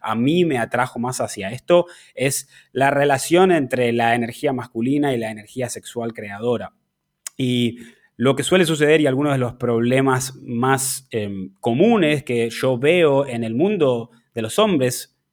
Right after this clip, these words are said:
y de la masculinidad, siendo yo un coach de hombres, de masculinity, es que hay una gran, gran, gran adicción a la persecución sexual, ya sea tanto en buscar mujeres o buscarlo a través del porno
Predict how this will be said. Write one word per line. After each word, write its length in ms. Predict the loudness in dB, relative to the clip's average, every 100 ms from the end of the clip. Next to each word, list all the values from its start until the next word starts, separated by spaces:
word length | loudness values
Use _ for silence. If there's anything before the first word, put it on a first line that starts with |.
| _
y 160 | -2
de 60 | -2
la 80 | 0
masculinidad, 680 | -4 -6 -6 0 2 2
siendo 300 | 0 -4 -2
yo 220 | -2 0 0
un 180 | -2
coach 400 | -2 -2 -2 -6
de 160 | -10 -10
hombres, 460 | -4 -2 0 -2 -4
de 120 | -10
masculinity, 760 | -12 -10 -8 -2 0 2 0 -4 -8 -20 -20 _ _
es 420 | 0 0 0 -8 _ _ -2
que 140 | 2
hay 280 | 4 2 0
una 720 | 2 4 4 4 2 -2 _ _ -12
gran, 1000 | -2 2 4 6 6 6 4 2 0 -2
gran, 640 | 0 0 0 -2 -4 -8
gran 440 | 0 2 2 2 0
adicción 960 | -2 -4 -6 -10 0 4 4 4 0 -4 _ -4
a 120 | 0
la 360 | 0 -2 -14 _
persecución 680 | -2 0 0 -4 -4 2 2
sexual, 840 | 2 0 -2 2 4 4 2 -2 -12 -4
ya 160 | -4
sea 220 | 2 0
tanto 400 | 2 0 2 2
en 400 | 2 2 2 -2 -6
buscar 440 | -6 0 2 2
mujeres 640 | 2 -2 0 2 4 2 0
o 120 | -2
buscarlo 500 | -2 -2 -2 0 0
a 60 | -2
través 240 | -4 -2
del 180 | -2 -4
porno 560 | 0 2 2 -4 -8